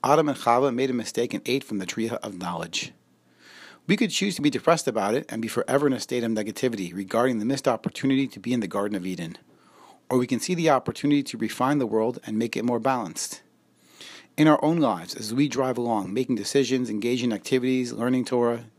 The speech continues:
doing good deeds, spending time with family and friends, it is important for us to be balanced. Sure, you can trot along in life working a ninety-hour work week or only calling your good friend once a year on his or her birthday,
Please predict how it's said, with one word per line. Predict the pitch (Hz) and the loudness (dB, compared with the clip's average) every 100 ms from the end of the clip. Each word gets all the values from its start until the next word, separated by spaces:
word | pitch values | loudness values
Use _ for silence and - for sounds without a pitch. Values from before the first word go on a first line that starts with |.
| - | -2
doing | 120 127 | 2 2
good | 117 120 | 2 0
deeds, | 113 113 110 | 0 -2 -4
spending | - 131 147 | -2 2 2
time | 139 120 123 | 2 0 -2
with | 110 | -2
family | - 113 117 | -2 -2 -2
and | 98 | -2
friends, | 107 101 101 - - - - - | -2 -2 -2 -8 -14 -18 -18 -4
it | 156 | 0
is | 143 | 2
important | 139 - 180 | 2 0 -2
for | - | 0
us | 151 | -2
to | - | 0
be | 107 | -6
balanced. | 87 87 82 - - - _ _ _ _ _ - - | -4 -4 -6 -8 -10 -12 _ _ _ _ _ -20 -16
Sure, | - - 180 | -8 2 4
you | 175 | 2
can | 131 | 0
trot | 117 147 147 | 2 4 4
along | 139 131 131 | 4 2 0
in | |
life | 117 110 113 | 0 -2 -2
working | 113 120 107 | -4 -2 0
a | |
ninety-hour | 104 120 113 110 104 | 0 0 0 0 0
work | 98 107 107 117 | 0 -2 -2 -2
week | 113 | -2
or | - | -2
only | - 135 | 0 0
calling | 123 123 117 | 0 -2 -2
your | 101 | -2
good | 110 | -4
friend | - 110 | -2 -2
once | 104 117 113 | 0 0 -2
a | 110 | -2
year | 107 113 | 0 0
on | 101 | 0
his | 110 110 | -4 -2
or | |
her | 101 | -2
birthday, | 95 104 - 117 151 | -2 -4 -2 0 0